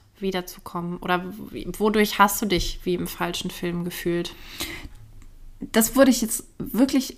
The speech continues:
Speaker 2: häufig gefragt schon und ich glaube, es ist so eine Mischung aus ein paar verschiedenen Faktoren. Also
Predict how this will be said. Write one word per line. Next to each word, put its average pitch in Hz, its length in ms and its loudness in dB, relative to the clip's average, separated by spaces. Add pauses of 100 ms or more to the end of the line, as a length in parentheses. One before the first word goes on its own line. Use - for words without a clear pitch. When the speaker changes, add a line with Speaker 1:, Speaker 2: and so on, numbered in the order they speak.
(100)
Speaker 2:
häufig 226 420 2
gefragt - 600 0
schon 202 300 2
und 190 220 0
ich - 380 -6
glaube, 202 400 4 (120)
es 202 180 -2
ist - 160 -2
so 202 80 0
eine 190 140 4
Mischung 190 500 2
aus 180 240 2
ein 185 80 2
paar 175 260 0
verschiedenen 175 540 0
Faktoren. - 540 0
Also 180 240 2